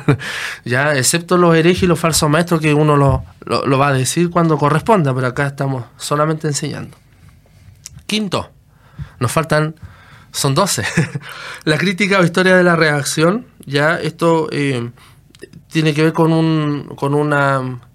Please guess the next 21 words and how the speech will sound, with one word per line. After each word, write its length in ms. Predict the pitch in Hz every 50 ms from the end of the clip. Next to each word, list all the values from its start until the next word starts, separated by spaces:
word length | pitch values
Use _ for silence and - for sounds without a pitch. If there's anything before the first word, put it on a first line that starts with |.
| - -
enfoque 720 | 139 131 - - 160 160 156 156 175 165 160 156 147 139 143
más 240 | 131 131 139 143 135
del 120 | 143 135
siglo 360 | - - - 151 147 139 135 123
veinte, 560 | 123 127 135 147 151 - 175 175 185 185 180 -
que 140 | 160 147
se 140 | 139 - 151
empieza 440 | 143 139 156 147 - - 151 143 139 - - - - - - - -
un 120 | - 131 123
poco 160 | 147 143 151
a 80 | 143 139
enfocar 400 | 135 127 - 143 135 147 147 147
en 60 | 147
la 60 | 143
historia 400 | 123 127 - 160 180 208 214 208
de 80 | 202 185
la 120 | 170 151
redacción, 680 | 143 165 190 208 208 202 - - - 196 190 208 220 220 - _ - - - - -
¿ya? 320 | - 127 131 143 151 170 175 - - - - - - - - - - - - - - -
Y, 420 | - 160 185 190 190 190 185 180 -
eh, 540 | 165 170 170 165 160 160 160 156 156 -